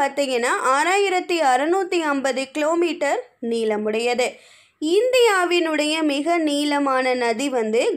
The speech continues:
கங்கை நதி. இதனுடைய நீளம் வந்து ரெண்டாயிரத்தி ஐநூத்தி இருபத்தி அஞ்சு கிலோமீட்டர் நீளமுடையது. உலக அளவுல நைல் நதி,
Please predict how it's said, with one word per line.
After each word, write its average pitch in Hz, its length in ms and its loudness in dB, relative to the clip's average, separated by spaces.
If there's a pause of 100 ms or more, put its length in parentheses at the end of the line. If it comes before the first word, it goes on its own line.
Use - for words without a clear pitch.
(100)
கங்கை 262 340 2 (120)
நதி. 226 280 -2 (560)
இதனுடைய 415 460 4 (140)
நீளம் 330 420 0
வந்து 226 200 0 (120)
ரெண்டாயிரத்தி 359 600 0 (120)
ஐநூத்தி 302 460 -2
இருபத்தி 302 420 -2
அஞ்சு 262 240 -4 (160)
கிலோமீட்டர் 320 720 0 (280)
நீளமுடையது. 220 720 -2 (480)
உலக 294 240 0 (120)
அளவுல 285 360 0 (420)
நைல் 247 320 2
நதி, 240 240 0